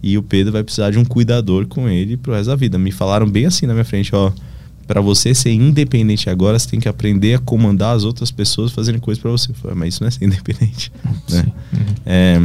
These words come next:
Speaker 1: então, e assim, nada contra quem opta por esse, né? Tem gente que tem as amputações mais difíceis que a minha e tal, mas eu sabia que eu,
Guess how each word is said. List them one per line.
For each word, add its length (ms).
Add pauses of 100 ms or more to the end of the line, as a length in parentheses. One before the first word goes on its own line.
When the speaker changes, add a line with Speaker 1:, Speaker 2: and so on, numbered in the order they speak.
(280)
Speaker 1:
então, 720 (1080)
e 60
assim, 180
nada 260
contra 400
quem 220
opta 240
por 160
esse, 240 (580)
né? 140
Tem 100
gente 120
que 60
tem 120
as 120
amputações 460
mais 160
difíceis 380
que 60
a 40
minha 220
e 20
tal, 220
mas 220
eu 100
sabia 320
que 80
eu, 60